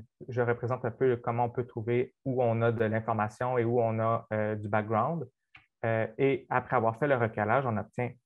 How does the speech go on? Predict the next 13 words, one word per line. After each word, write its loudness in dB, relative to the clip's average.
la 2
reconstruction -2
suivante. -8
Donc, 6
ça, 6
c'est 4
en 8
deux 8
D 6
pour 0
chacune 0
des 0
tranches. -2